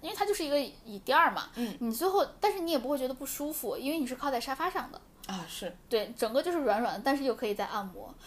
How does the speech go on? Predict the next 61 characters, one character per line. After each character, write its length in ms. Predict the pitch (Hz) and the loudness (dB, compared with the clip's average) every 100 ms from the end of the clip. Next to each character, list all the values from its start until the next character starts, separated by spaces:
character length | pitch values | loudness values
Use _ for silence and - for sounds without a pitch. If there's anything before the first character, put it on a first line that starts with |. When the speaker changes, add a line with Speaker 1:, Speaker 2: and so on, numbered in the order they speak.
| - | -2
Speaker 1:
然 100 | 262 | 4
后 80 | 349 | 6
你 100 | 285 | 6
还 120 | 269 | 4
可 100 | 269 | 4
以 80 | 294 | 0
调 320 | 254 - 262 | 0 -2 0
整 240 | 254 196 202 | 0 -2 -4
那 80 | 220 | -4
个 120 | 220 | -2
力 240 | 302 254 | -2 -4
度， 240 | 202 220 175 | -4 -4 -4
然 100 | 190 | -2
后 320 | 233 220 - - - | 2 2 0 -10 -14
什 100 | 226 | -8
么 120 | 220 | -6
肩 340 | - 262 269 | 2 2 2
距 300 | 302 311 262 | 0 0 2
啊， 200 | 208 208 | 4 2
什 140 | 220 226 | 0 -4
么 80 | |
你 100 | 226 | -2
要 120 | 226 247 | 2 4
到 160 | 294 | 4
底 80 | 254 | 4
按 280 | - 269 226 | 2 2 0
哪 100 | 220 | -8
块 160 | - 220 | -4 -4
儿， 80 | 208 | 0
就 140 | 254 | 0
比 100 | 226 | 0
如 100 | 202 | 0
说 220 | 247 254 | 4 4
现 180 | 254 254 | 4 0
在 140 | 247 | 0
大 100 | 226 | 0
家 80 | 226 | -2
都 140 | 233 247 | -2 -4
是 80 | |
肩 260 | 202 247 247 | -2 -2 0
颈， 220 | 247 185 | -2 -6
什 80 | 202 | -6
么 80 | 190 | -6
伏 160 | - | -4
案 160 | 208 220 | -4 -4
工 180 | 226 226 | -4 -2
作 160 | 240 | 0
之 140 | 208 180 | 0 -4
类 140 | 151 | -4
的。 100 | - | -2
Speaker 2:
啊， 140 | 233 220 | -2 -4
是。 260 | - 202 | -8 -4
Speaker 1:
你 100 | 226 | 0
就 80 | 262 | 2
一 60 | 262 | 2
直 100 | - | 0
按 160 | 220 | -2
肩 240 | 202 208 214 | -2 -4 -6
颈， 160 | - - - - - | -8 -14 -20 -20 -6
你 100 | |
就 80 | 233 | 0